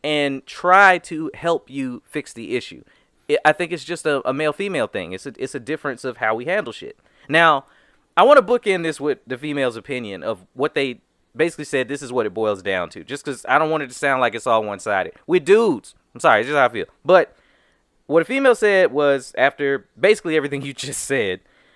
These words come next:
um, "That's not at all what we're trying to say." And then she basically made a bunch of bullet points. "Do not offer solutions.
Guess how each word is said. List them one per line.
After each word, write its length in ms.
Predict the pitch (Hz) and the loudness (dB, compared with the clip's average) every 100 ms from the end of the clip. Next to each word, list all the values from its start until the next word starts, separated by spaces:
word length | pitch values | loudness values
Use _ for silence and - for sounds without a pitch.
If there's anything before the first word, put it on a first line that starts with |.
| _ _ 123 | _ _ 2
um, 440 | 127 123 117 113 _ _ _ _ _ _ 120 | 4 4 0 -6 _ _ _ _ _ _ 4
"That's 260 | 185 240 | 6 6
not 200 | 226 214 | 2 4
at 80 | 185 | 6
all 160 | 170 143 | 4 2
what 120 | 123 | -2
we're 100 | 135 | -4
trying 320 | - 120 113 | 0 0 0
to 60 | 113 | -6
say." 320 | - 92 - _ _ _ _ | -6 -6 -8 _ _ _ _
And 120 | 110 123 | -6 -2
then 220 | 147 139 | -2 -4
she 300 | - 135 113 _ _ - | -8 -10 -12 _ _ -10
basically 360 | 131 135 127 | -6 -6 -6
made 160 | 123 117 | -4 -4
a 40 | |
bunch 380 | 107 113 110 123 | -4 -6 -6 -6
of 100 | 101 | -6
bullet 260 | 120 113 - | -6 -6 -8
points. 420 | 101 90 _ - _ _ _ _ _ 113 | -12 -12 _ -20 _ _ _ _ _ -10
"Do 160 | 131 | -6
not 240 | 123 156 - | 2 4 4
offer 260 | 190 220 | 2 2
solutions. 680 | 214 208 135 - 117 143 | -6 -4 -4 -4 -10 -10